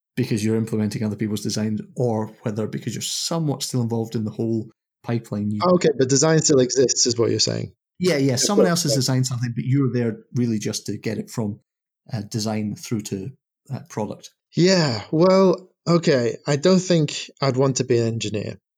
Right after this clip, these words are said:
Speaker 1: Okay.
Speaker 2: Because I've kind of done, I've kind of done something similar to that already. Where I used to work, sometimes I wouldn't be part in the creative process, so I just have to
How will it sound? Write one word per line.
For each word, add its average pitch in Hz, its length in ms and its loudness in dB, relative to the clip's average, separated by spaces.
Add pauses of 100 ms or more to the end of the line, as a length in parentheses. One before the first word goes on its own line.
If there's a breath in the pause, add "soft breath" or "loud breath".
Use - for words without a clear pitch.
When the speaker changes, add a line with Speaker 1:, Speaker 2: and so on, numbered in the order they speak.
(540)
Speaker 1:
Okay. 117 280 -6 (180)
Speaker 2:
Because 120 580 2
I've 120 180 -2
kind 139 260 0
of 117 100 -2
done, 113 400 -2 (1000)
I've - 160 -12
kind 139 240 0
of 113 140 -2
done 120 200 2
something 117 400 0
similar 113 440 0
to - 180 -4
that 98 300 -6 (540)
already. 110 580 2
Where 123 220 4
I 117 40 4
used 117 280 2
to 123 80 0
work, 113 400 2 (360)
sometimes 113 520 2
I 117 60 4
wouldn't 113 260 2
be 110 100 0
part 110 260 -4
in 107 80 -4
the 107 80 -2
creative 107 380 -2
process, 110 520 -2
so - 120 0
I 110 80 -2
just 110 220 -4
have 107 180 -6
to 113 240 -4